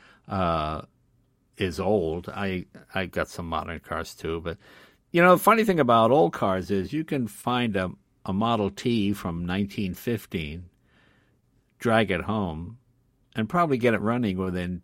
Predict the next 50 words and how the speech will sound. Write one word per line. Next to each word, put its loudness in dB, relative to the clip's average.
two -2
or 0
three -6
minutes. -8
Literally. -2
I -4
mean, 0
I 2
have. -2
Uh, -2
whereas 0
if -6
you -2
found 0
a -4
car 0
from -8
the -6
nineties -2
that -2
hadn't -4
been -6
run -4
in -8
thirty -6
years, -2
oh -6
my -2
God, -4
there's -6
a -4
lot -4
of -6
work -6
there. -8
There's -12
electronics -6
and -16
all -2
types -6
of -10
things. -12
So -4
there's -2
a -4
simplicity -4
to -8
it. -6
I -10
mean, -8